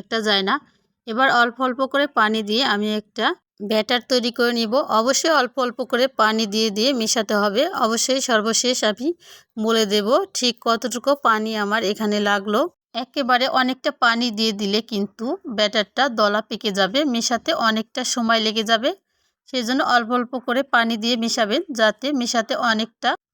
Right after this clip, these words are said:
সুবিধা হবে আর দলা পেকে যাবে না, অনেকটা সময়ও কম লাগবে। আপনারা দেখতেই পাচ্ছেন আমি অল্প অল্প করে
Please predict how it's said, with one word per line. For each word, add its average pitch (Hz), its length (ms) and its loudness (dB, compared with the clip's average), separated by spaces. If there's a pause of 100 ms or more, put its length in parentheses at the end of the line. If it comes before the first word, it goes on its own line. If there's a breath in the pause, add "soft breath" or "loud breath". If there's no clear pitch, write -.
সুবিধা 247 460 -2
হবে 226 300 2 (240)
আর 220 240 0
দলা 233 280 2
পেকে 233 280 -4 (100)
যাবে 208 220 2
না, 208 120 4 (380)
অনেকটা 220 440 -2 (280)
সময়ও 226 400 0 (100)
কম 240 220 -2
লাগবে। 214 380 0 (920)
আপনারা 254 300 -2 (120)
দেখতেই 247 400 -2
পাচ্ছেন 247 380 -2
আমি 226 160 0 (120)
অল্প 202 220 -2
অল্প 226 160 -6 (120)
করে 254 140 0